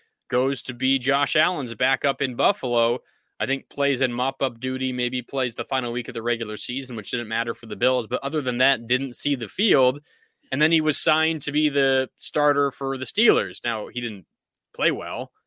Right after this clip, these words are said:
and he was replaced, you know, midway through the season by a rookie, Kenny Pickett. Uh, but at, at least really not playing for a season behind a good quarterback on a good team earned him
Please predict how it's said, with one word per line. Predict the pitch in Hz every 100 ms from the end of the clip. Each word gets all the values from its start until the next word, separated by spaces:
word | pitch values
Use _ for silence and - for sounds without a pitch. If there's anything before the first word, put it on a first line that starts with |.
| _
and | 110 104 101
he | 107 113
was | 107 98
replaced, | 107 - 143 147 117 - - - _ -
you | 120
know, |
midway | 113 123 120 117
through | 131
the | 113
season | 104 151 143 120
by | 113 113
a |
rookie, | 107 143 - 107
Kenny | 123 104
Pickett. | - 208 - 113 - _ _ _ _ -
Uh, | 131 127 127 _
but | 143 160 - -
at, | 147 135 -
at | 160 156
least | 170 185 156 -
really | 147 165 143
not | 156 165
playing | - 175 208 220
for | 170 151
a |
season | 135 139 131 151 147
behind | 135 143 180 143
a |
good | 127 147
quarterback | 123 151 135 123 120 127 -
on | 139 147
a | 135
good | 127 147 117
team | - 208 139 127 131 _ _ _ _ -
earned | 151 165 139
him | 143 151 147